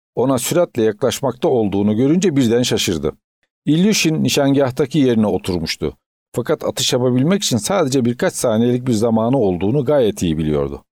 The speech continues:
Nişangahtaki hedef noktasını uçağın gövde kanat birleşimine getirdi ve tetiğe bastı.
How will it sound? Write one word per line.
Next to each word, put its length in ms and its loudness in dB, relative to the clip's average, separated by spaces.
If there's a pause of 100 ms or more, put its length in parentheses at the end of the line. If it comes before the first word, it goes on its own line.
(520)
Nişangahtaki 800 0
hedef 320 0
noktasını 680 -2
uçağın 500 0
gövde 440 0
kanat 400 -4
birleşimine 560 0
getirdi 420 0
ve 80 2
tetiğe 360 0
bastı. 340 -4